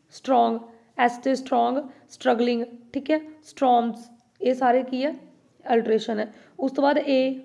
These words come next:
alone, alone, alone। ਹਾਂ, ਇੱਕੋ ਸ਼ਬਦ ਨੂੰ repeat ਵੀ ਕਰ ਸਕਦੇ ਨੇ, ਜਦੋਂ ਇੱਕੋ ਸ਼ਬਦ ਨੂੰ repeat ਵੀ ਕਰਤਾ ਤਾਂ ਵੀ ਅਲਟਰੇਸ਼ਨ ਆ। ਜਦੋਂ same alphabet ਆ, ਠੀਕ ਹੈ, ਉਹਦੇ ਨਾਲ ਅੱਗੇ ਅੱਗੇ, ਅਹ, ਜਿਹੜੇ ਕਿ different different words ਬਣ ਰਹੇ ਨੇ,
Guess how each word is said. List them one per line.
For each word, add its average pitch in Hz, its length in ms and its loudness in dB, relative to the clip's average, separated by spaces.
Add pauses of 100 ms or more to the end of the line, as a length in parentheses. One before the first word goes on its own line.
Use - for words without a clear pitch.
(160)
alone, 254 540 2 (120)
alone, 240 480 0
alone। 233 320 0 (180)
ਹਾਂ, 226 140 -4 (260)
ਇੱਕੋ 311 280 -4
ਸ਼ਬਦ 294 280 -2
ਨੂੰ 294 180 0
repeat 269 360 -4
ਵੀ 247 100 -6
ਕਰ 226 160 0
ਸਕਦੇ 220 260 -6
ਨੇ, 226 60 -4
ਜਦੋਂ 233 180 -4
ਇੱਕੋ 262 220 -6
ਸ਼ਬਦ 240 260 -8
ਨੂੰ 247 160 -4
repeat 240 360 -6
ਵੀ 233 120 -4
ਕਰਤਾ 214 360 -2 (320)
ਤਾਂ 220 120 -2
ਵੀ 240 120 0
ਅਲਟਰੇਸ਼ਨ 262 420 0
ਆ। 277 140 -4 (1040)
ਜਦੋਂ 247 260 2
same 294 400 0
alphabet 254 540 2
ਆ, 269 60 0 (200)
ਠੀਕ 269 180 -4
ਹੈ, 269 40 4
ਉਹਦੇ 269 140 2
ਨਾਲ 285 180 0 (200)
ਅੱਗੇ 226 200 0
ਅੱਗੇ, 254 400 -2 (360)
ਅਹ, 240 320 0
ਜਿਹੜੇ 233 220 0
ਕਿ 277 300 -4
different 247 420 -2
different 254 360 -4
words 226 360 0
ਬਣ 226 200 -2
ਰਹੇ 254 180 0
ਨੇ, 269 180 -4